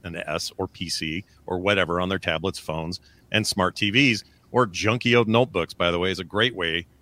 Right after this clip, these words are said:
to, uh, extend the life of your, of your crappy, slow notebook. But the question is, can game streaming be a serious option for gamers? At least maybe,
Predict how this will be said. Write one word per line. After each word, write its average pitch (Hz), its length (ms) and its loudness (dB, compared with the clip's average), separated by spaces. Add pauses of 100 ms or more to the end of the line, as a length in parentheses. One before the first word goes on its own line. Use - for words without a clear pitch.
(140)
to, 87 260 -4
uh, 82 260 -2
extend 98 380 -4
the 87 60 -2
life 101 260 -2
of 87 100 -4
your, 90 220 -4 (360)
of 87 120 -8
your 85 80 -4
crappy, 98 320 0
slow 90 200 -6
notebook. 101 460 0
But 104 180 2 (200)
the 113 80 -8
question 139 400 0
is, 104 360 2 (960)
can 120 300 0
game 120 320 4
streaming 117 480 0
be 98 280 -2
a 98 120 -2
serious 98 460 -2
option 95 260 -2
for 92 120 -8
gamers? 95 400 -4
At 90 100 -6
least 101 280 -6
maybe, 98 460 -4